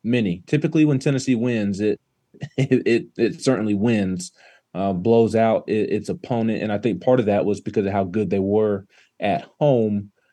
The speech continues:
Um, but for the most part, they have not executed at the end of games well at all this season. And if, if they're gonna win in March, if, if they're gonna make a run in this N C double A tournament, then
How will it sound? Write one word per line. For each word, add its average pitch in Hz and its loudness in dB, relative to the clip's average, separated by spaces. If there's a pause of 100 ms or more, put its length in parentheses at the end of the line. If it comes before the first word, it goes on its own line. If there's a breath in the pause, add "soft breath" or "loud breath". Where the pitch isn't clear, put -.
(180)
Um, 101 -2
but 127 2
for 143 2
the 131 4
most 139 2
part, 107 2
they 117 2
have 107 -2
not 107 -4
executed 104 -2
at 90 -2
the 95 -2
end 104 0
of 98 -4
games 98 -4
well 92 -2
at 98 2
all 101 4
this 90 -4
season. 90 -6
And 95 -4
if, 98 -2 (360 soft breath)
if 92 -6
they're 107 4
gonna 131 4
win 131 2
in 143 2
March, 131 -2 (160)
if, - -8
if 90 -6
they're 104 4
gonna 123 2
make 127 2
a 127 2
run 127 -2
in 110 0
this 107 -2
N 113 -2
C - -10 (100)
double 110 2
A 101 2
tournament, 98 -2 (520)
then 98 -2